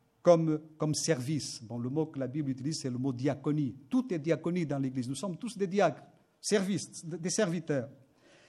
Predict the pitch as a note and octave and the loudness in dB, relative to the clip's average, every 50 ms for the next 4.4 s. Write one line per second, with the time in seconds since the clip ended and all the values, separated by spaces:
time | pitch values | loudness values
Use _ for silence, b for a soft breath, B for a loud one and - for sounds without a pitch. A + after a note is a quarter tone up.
0 | b b b b b - C#4+ D4+ C4+ - - C#4 D4+ D#4+ C4+ C4 C4+ C4 C4+ C4 | b b b b b 2 4 4 4 4 4 4 6 6 6 8 10 10 10 10
1 | B3 A#3 - - A3 G#3+ A#3 B3+ A#3+ G#3+ G#3 G3+ G3+ G#3 G3 - - - - - | 10 8 4 4 6 6 8 8 8 8 8 8 10 8 8 8 6 4 4 4
2 | G3 A3+ G3+ G3+ F#3+ D#3+ F3 G3+ F#3 D3+ F3 C4 D4+ D4+ A#3 G3 F#3+ G#3 G#3 G#3+ | 4 6 8 8 6 8 6 6 6 8 8 10 10 10 10 8 6 4 4 2
3 | F#3+ F3 D#3+ F3+ A3+ A3+ - - - F3 E3 D#3+ D#3+ - D#3+ - - F3+ E3+ C#3+ | 0 -2 0 2 0 0 0 -2 -4 -2 -2 -2 -2 -4 -4 -4 -4 -4 -2 -2
4 | D3 D3+ D3+ D#3+ F#3 G#3+ A3 | -2 -2 -2 -2 -2 -4 -6